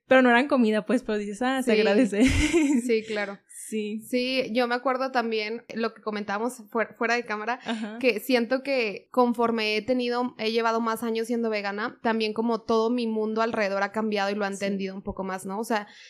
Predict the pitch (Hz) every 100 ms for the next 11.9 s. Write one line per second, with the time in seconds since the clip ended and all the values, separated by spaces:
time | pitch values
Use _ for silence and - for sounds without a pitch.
0 | - 233 233 233 214 247 247 233 233 220
1 | 220 214 226 240 220 220 220 220 214 208
2 | 214 214 208 247 240 208 214 202 208 214
3 | 214 208 202 214 208 208 208 208 208 196
4 | 202 208 214 233 220 196 185 - 208 226
5 | 220 214 208 220 226 226 220 226 233 226
6 | 214 214 - _ 190 - 247 240 247 240
7 | 247 240 233 226 233 240 214 208 208 208
8 | 208 196 185 202 196 208 202 196 226 208
9 | 214 208 208 226 214 190 196 208 190 202
10 | 190 185 180 202 208 202 196 190 202 214
11 | 214 214 202 202 233 208 - 226 -